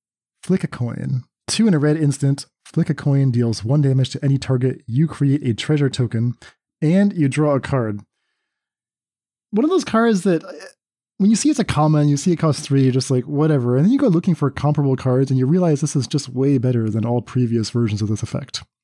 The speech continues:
Like, there isn't anything like this. It's instant speed. You don't have to do any discard shenanigans. If you just want a treasure and a card, like, this is the best option. It's, like, arguably even better than Prismari Command.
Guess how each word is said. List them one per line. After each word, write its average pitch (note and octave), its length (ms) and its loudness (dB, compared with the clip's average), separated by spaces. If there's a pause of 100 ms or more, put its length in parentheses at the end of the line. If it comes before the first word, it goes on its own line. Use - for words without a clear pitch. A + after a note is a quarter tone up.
Like, A2+ 100 -2
there A#2 140 0
isn't D3 260 0
anything B2 320 0
like A#2+ 160 -2
this. - 400 -4 (480)
It's - 180 -4
instant D#3 320 0
speed. E3 640 0
You B2+ 80 -2
don't B2+ 100 2
have B2+ 60 -2
to C3 60 -2
do C3 120 2
any B2 120 2
discard C3 560 -2
shenanigans. B2 640 0 (460)
If B2 120 -2
you C#3+ 80 2
just G3 240 -2
want C3+ 340 -2 (360)
a C#3 60 -2
treasure D3+ 340 0
and C3 100 -2
a - 20 -4
card, F#3 420 -2 (460)
like, A#2+ 180 -2
this C3+ 180 -2
is A#2+ 240 -2
the B2+ 100 0
best B2+ 280 -2
option. A#2+ 520 -6
It's, B2+ 140 -4
like, C3+ 160 -2 (480)
arguably G#3 360 2
even D3+ 200 2
better C#3+ 200 2
than B2 140 0
Prismari A#2+ 360 0
Command. A2 460 -2